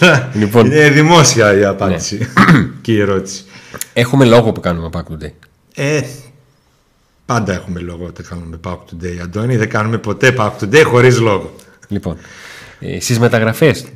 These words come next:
Speaker 2: τελευταίο δεκαήμερο του Νοεμβρίου, γίνεται κάτι χειροπιαστό, γίνεται κάτι να μας προβληματίσει, να το συζητήσουμε,
Speaker 1: Κάτι που
Speaker 2: γίνεται;
Speaker 1: μας προβληματίζει, Αντώνη μου, παοκ είσαι. Στις
Speaker 2: Γιατί;
Speaker 1: μεταγραφικές περιόδους και να μην σε προβληματίσει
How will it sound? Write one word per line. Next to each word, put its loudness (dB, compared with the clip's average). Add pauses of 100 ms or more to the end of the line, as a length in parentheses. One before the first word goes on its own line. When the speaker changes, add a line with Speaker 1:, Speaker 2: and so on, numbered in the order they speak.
Speaker 2:
τελευταίο 0
δεκαήμερο 2 (340)
του 0
Νοεμβρίου, 2 (800)
γίνεται 0
κάτι 0
χειροπιαστό, 0 (260)
γίνεται 2
κάτι -2
να 0
μας -4
προβληματίσει, -2
να 2
το -8
συζητήσουμε, -2
Speaker 1:
Κάτι 0
που 4
Speaker 2:
γίνεται; 2
Speaker 1:
μας -4
προβληματίζει, 0
Αντώνη -4
μου, -10
παοκ 0
είσαι. -10 (640)
Στις -4
Speaker 2:
Γιατί; 2
Speaker 1:
μεταγραφικές -2
περιόδους 0
και -6
να -4
μην -6
σε -6
προβληματίσει -8